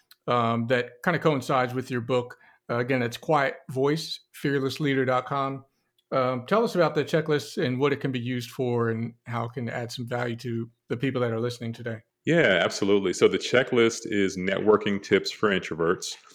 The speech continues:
Speaker 1: Mm.
Speaker 2: And it really, uh, honestly came out of, you know, me. I mean, networking is something that I've struggled with for a while. Uh,
Speaker 1: Yeah.
Speaker 2: I'm actually gonna do a lot more networking this coming year. Um, I think that,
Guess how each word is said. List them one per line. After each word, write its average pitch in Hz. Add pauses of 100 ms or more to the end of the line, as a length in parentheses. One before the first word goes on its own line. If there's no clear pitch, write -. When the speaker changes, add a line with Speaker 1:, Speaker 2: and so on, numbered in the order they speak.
(180)
Speaker 1:
Mm. 120
Speaker 2:
And 95 (320)
it 107
really, 107
uh, 87 (240)
honestly 120
came 101
out 95
of, 87 (460)
you 104
know, 95
me. 98
I -
mean, 90
networking 104
is 87
something 92
that 87
I've 95
struggled 85
with 82
for 85
a -
while. 50 (380)
Uh, 87
Speaker 1:
Yeah. 85
Speaker 2:
I'm 92
actually 92 (120)
gonna 95
do 90
a 85
lot 87
more 92
networking 87
this 82
coming 85
year. 95 (120)
Um, 85
I 85
think 95
that, 90